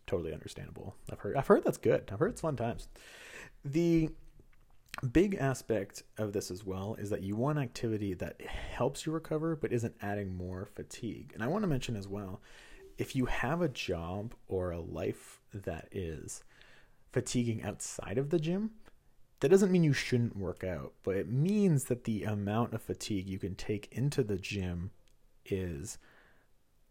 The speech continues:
less. So someone who's nine to five,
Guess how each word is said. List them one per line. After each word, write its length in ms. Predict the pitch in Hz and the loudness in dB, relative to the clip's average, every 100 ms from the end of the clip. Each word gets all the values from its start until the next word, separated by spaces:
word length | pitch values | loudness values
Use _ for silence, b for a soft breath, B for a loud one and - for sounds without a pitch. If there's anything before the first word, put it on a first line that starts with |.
| _ - | _ -2
less. 440 | 95 - - - - - | 0 -2 -10 -12 -18 -12
So 380 | - - 123 117 | 2 8 10 10
someone 640 | 110 165 151 147 139 135 127 | 8 4 6 6 6 4 2
who's 340 | 123 110 101 | 2 2 2
nine 140 | 104 | -2
to 60 | 92 | -2
five, 560 | - 196 160 147 - | 0 2 2 0 -4